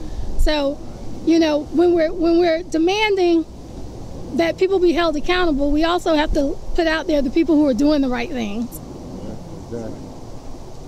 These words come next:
Speaker 1: So that's what, those are the statistics, and that's where we're facing.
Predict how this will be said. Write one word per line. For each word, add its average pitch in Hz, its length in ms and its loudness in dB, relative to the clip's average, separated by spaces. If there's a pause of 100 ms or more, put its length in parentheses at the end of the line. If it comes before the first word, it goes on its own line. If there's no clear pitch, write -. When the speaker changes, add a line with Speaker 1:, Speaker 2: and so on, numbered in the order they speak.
(120)
Speaker 1:
So 311 440 0 (760)
that's 381 240 0
what, 381 160 -2
those 427 260 0
are 440 60 2
the 370 100 2
statistics, 320 640 -2
and 285 120 4
that's - 200 0
where 381 120 2
we're 302 160 2
facing. 262 540 -2